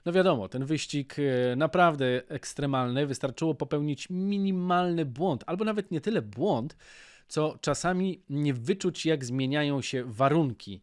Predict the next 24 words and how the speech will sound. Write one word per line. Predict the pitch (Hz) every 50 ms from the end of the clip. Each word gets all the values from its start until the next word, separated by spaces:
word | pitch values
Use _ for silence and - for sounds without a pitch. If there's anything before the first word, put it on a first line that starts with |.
| - - - - _ -
E, | 131 131 127 127 -
a | 190
one | 240 247 220
się | - 240 220
zmieniały. | 185 214 202 156 120 107 90 87
Kiedy | - 139 151 165
zaczynało | 160 170 160 - 165 165 160 156
padać, | - 156 147 143 135 120 -
przestawało | - - 165 147 - 160 143 151 151 151 147
padać, | 147 143 139 135 127 -
kiedy | - 110 107 113
gdzieś | 104 113 110 -
pojawiło | - 120 113 107 117 120 117 110
się | - 120
więcej, | 117 123 123 110 - - 127 127 127 123 131 127 117 117 113
e, | 110
żwiru | 107 117 143 175 165 147 127
albo | 113 107 104
jakiegoś | 104 98 - 127 123 123 113 117
brudu | 117 151 180 170 151 151 147 - - - - - - - - _ -
naniesionego | 135 143 143 135 - - 139 139 135 120 123 120 113
przez | - - 127 120 107 - - - _
innych | - 131 127 120 120 107 -
kierowców. | - 131 123 123 113 - - - 117 110 -